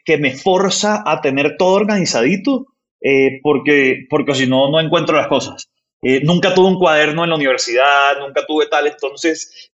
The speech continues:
tengo, tengo, todavía heredo un poquito de ese lado, un poquito más caótico, entonces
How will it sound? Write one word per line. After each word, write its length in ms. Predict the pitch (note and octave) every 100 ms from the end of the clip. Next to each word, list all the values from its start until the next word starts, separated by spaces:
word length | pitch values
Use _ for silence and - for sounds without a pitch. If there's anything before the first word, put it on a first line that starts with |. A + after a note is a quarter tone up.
| _
tengo, 420 | D#3+ D#3 F3 -
tengo, 360 | D3 D3 E3+ -
todavía 460 | D#3+ C3+ C#3 E3+ F#3+
heredo 320 | F#3 F#3+ G3
un 100 | F#3+
poquito 400 | F#3 E3+ F3 F3+
de 60 | F3+
ese 160 | F3+
lado, 240 | E3+ E3 F3+
un 60 |
poquito 300 | E3 E3+ E3+ F3+
más 100 | -
caótico, 500 | E3 F3+ F3+ G#3 A3 _ _ _
entonces 760 | C#3+ C3+ C3+ C#3 C3+ E3+ -